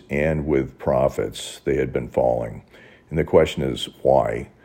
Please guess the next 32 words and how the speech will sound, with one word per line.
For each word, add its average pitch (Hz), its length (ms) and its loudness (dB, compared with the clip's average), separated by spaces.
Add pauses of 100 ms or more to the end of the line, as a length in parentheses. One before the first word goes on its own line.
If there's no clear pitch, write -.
(320)
Because 82 300 0
when 80 160 2
the 78 140 0
owners 92 420 2
took 92 200 0
a 82 40 2
look 73 320 2
at 67 140 0
their 69 140 -2
financial 85 600 0
statements 78 720 -2
and 65 180 -8
looked 67 240 -6
at - 180 -10
their 65 120 -6
job 82 500 2
costing 80 520 0
reports, 69 560 0
it - 100 -4
appeared 80 420 -2
that 71 200 -2
they 73 160 0
were 69 180 -2
profitable 73 880 0
on 67 200 -2
the 65 100 -4
jobs, 71 560 -2
and 64 160 -6
yet 67 200 0
it 67 140 -4
just - 320 -6
disappeared. 64 760 -6